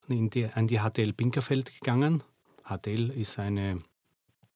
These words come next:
ist eine, eine technische Schule, ist, äh, vielleicht eine, ein bisschen eine Besonderheit, äh, in, in Österreich. H T L bedeutet, äh, Höhere Technische Lehranstalt. Dort habe ich dann, äh, fünf Jahre lang Tiefbau gemacht mit Statik und,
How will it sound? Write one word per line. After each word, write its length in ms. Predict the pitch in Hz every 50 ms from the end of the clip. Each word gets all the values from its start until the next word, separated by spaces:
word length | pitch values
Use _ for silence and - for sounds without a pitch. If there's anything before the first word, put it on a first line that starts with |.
| _ - - -
ist 200 | - 117 - 104
eine, 260 | 90 95 92 90 92 -
eine 240 | 104 95 92 92 -
technische 480 | - - 113 - - 127 113 - - 104
Schule, 500 | - - 117 110 123 135 147 139 131 113
ist, 180 | 104 - -
äh, 140 | 104 98 101
vielleicht 340 | - - - 98 95 - -
eine, 200 | 101 101 98 92 - - -
ein 140 | 120 101 101
bisschen 320 | - 110 - - 110 104
eine 180 | 101 98 98 95
Besonderheit, 760 | - 101 - - 101 107 127 135 123 120 123 127 127 - - - - - - - - - - - - - - - - _ _ -
äh, 520 | 110 104 107 107 104 104 104 107 110 117
in, 300 | - 113 110 110 110 117
in 160 | 117 117 101 123
Österreich. 640 | 110 110 123 - - - 135 135 139 131 - - - - _ _ -
H 140 | - 101 92
T 120 | - 107
L 120 | 107 117 117
bedeutet, 560 | 110 98 113 107 104 - - 104 - - - - - _ _ _ -
äh, 80 | 117
Höhere 460 | 107 98 92 104 113 117 120 113 101
Technische 600 | - - 110 104 - - 117 104 - - 101 95 98
Lehranstalt. 800 | 113 104 98 104 120 139 147 - - - 120 123 123 - - - - - - - - - - - - - -
Dort 180 | - 113 110 -
habe 160 | 120 110 113
ich 80 | 113 -
dann, 340 | - 110 107 104 101 92 - - _ _ - - -
äh, 60 | 101
fünf 320 | - - 135 143 135 -
Jahre 260 | 123 117 113 113 107
lang 360 | 101 101 98 95 95 95 87 - - _ _ _ _ _
Tiefbau 360 | - 135 120 - - 143 139 135
gemacht 500 | 147 135 131 131 135 131 - - - 104
mit 140 | 98 -
Statik 520 | - - 131 117 127 120 - - 120 113 -
und, 380 | 110 110 110 107 - - -